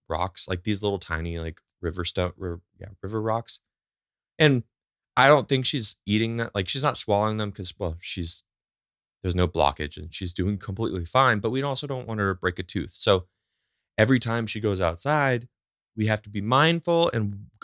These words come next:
you know, basically have eyes on her to make sure that she's not eating rocks or breaking her, you know, teeth on rocks. Also, she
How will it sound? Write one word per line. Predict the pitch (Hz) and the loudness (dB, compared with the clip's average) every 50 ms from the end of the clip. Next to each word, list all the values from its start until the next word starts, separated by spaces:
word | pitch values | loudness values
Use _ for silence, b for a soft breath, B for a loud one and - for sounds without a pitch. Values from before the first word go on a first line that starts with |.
| - | -6
you | - 120 | 0 2
know, | 107 98 92 | 4 4 4
basically | 95 123 135 147 - - 131 127 113 107 101 | 4 2 2 2 2 0 -2 0 0 0 2
have | 107 117 117 113 - | 4 4 4 2 2
eyes | - 98 101 104 104 98 - | 0 0 2 2 2 0 0
on | - 87 95 107 107 95 | -2 -2 0 0 -2 -2
her | 87 90 - - 98 - _ _ _ _ _ _ _ | -6 -10 -14 -16 -18 -20 _ _ _ _ _ _ _
to | - 107 | 0 2
make | 117 120 113 | 2 4 4
sure | - - 156 156 143 | 2 2 4 4 6
that | 110 92 90 82 - | 6 4 2 0 0
she's | - 113 104 92 90 - - - _ _ _ _ _ _ _ _ _ _ _ _ _ _ _ _ _ _ _ _ _ _ _ _ _ _ _ _ _ _ _ _ _ _ _ _ - | -2 -2 -2 -2 -2 -4 -6 -8 _ _ _ _ _ _ _ _ _ _ _ _ _ _ _ _ _ _ _ _ _ _ _ _ _ _ _ _ _ _ _ _ _ _ _ _ -4
not | 98 101 98 98 104 110 107 - - _ _ _ _ - | 2 6 6 6 6 4 2 -2 -6 _ _ _ _ 0
eating | 107 110 113 113 107 98 90 | 2 2 4 4 2 0 2
rocks | 87 92 113 101 87 90 104 - - - - - - _ | 4 6 6 6 6 4 0 -2 -2 -2 -2 -4 -6 _
or | - 92 | -8 -2
breaking | 87 98 101 110 104 - 110 101 95 | 2 4 4 4 2 0 -6 -8 -6
her, | 101 92 87 87 _ _ _ _ _ _ _ _ _ _ _ - | -6 -6 -8 -8 _ _ _ _ _ _ _ _ _ _ _ -4
you | 104 92 | -4 -2
know, | 87 82 82 - | -2 -4 -6 -8
teeth | - 127 123 113 - - - | -6 -6 -6 -6 -6 -8 -8
on | 87 87 82 | -8 -6 -2
rocks. | 95 107 113 117 113 - - - - _ _ _ _ _ _ _ _ | 0 2 2 2 0 -4 -6 -8 -8 _ _ _ _ _ _ _ _
Also, | - 110 113 107 - - 120 110 110 110 107 - _ _ _ _ _ _ _ _ _ _ _ _ _ _ _ | 6 6 6 6 6 2 2 0 0 -2 -4 -8 _ _ _ _ _ _ _ _ _ _ _ _ _ _ _
she | - - 101 101 107 101 101 104 | 0 4 6 6 8 6 4 2